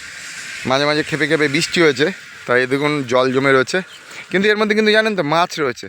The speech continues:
বেশ মাছ রয়েছে, চিংড়ি মাছ, হ্যাঁ, তারপরে এই যে পার্শে মাছ, তারপর আরও কী সব মাছ এর মধ্যে রয়েছে, বেশিরভাগটা চিংড়ি মাছ রয়েছে। ঝিঝি পোকার আওয়াজ পাচ্ছেন? অ্যাকচুয়াল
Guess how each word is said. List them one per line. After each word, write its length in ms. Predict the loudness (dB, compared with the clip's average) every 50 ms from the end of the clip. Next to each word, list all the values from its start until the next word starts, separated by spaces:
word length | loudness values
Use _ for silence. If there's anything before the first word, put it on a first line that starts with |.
| -18 -20 -20 -20 -20 _ _ -20 -20 -20 -14 -4
বেশ 260 | -2 0 0 0 -2
মাছ 300 | -2 -2 -2 -2 -2 -2
রয়েছে, 240 | -2 -4 -4 -4 -8 -12 -14 -20 -20 -20 -20 -20 -20 -12 -6
চিংড়ি 300 | -4 0 2 4 4 4
মাছ, 480 | 4 4 4 2 2 0 -4 -6 -8 -6
হ্যাঁ, 300 | -4 -2 0 0 0 -2 -4 -10 -20 -20 -18 _
তারপরে 260 | -4 -2 0 0 0
এই 40 | 0
যে 60 | 0
পার্শে 360 | 0 0 0 0 0 -2 -4 -2
মাছ, 340 | 0 2 2 2 2 0 -2 -10 -18 _ _ _ _ _ _ _ _ _
তারপর 140 | -8 -4 -2
আরও 160 | -2 -2 -2
কী 120 | -4 -6 -6
সব 140 | -6 -4 -2
মাছ 300 | 0 0 0 0 -4 -6
এর 100 | -8 -6
মধ্যে 240 | -6 -6 -4 -4
রয়েছে, 300 | -4 -4 -4 -6 -6 -10 -12 -14 -16 -20 -20 _ -20 -8 -4 -4
বেশিরভাগটা 340 | -2 2 2 2 2 2
চিংড়ি 260 | 0 -2 -2 0 0 2
মাছ 220 | 0 0 -2 -2
রয়েছে। 260 | -6 -6 -6 -8 -14 -18 -18 -16 -12 -12 -10 -8 -4
ঝিঝি 240 | -4 -2 0 0 2
পোকার 260 | 2 2 2 4 2
আওয়াজ 240 | 2 0 0 -2 -4
পাচ্ছেন? 340 | -4 -4 0 0 0 0 0 -4 -8 -14 -14 -14 -14 -14 -14 -12 -12 -12 -12 -12 -12 -12 -12 -12 -12 -12 -12 -12 -10 -10 -8 -8 -8 -6 -6 -8 -8 -8 -8 -10 -10 -10 -10 -10 -10 -12 -12 -12 -8
অ্যাকচুয়াল 400 | -8 -6 -2 0 2 2 2 0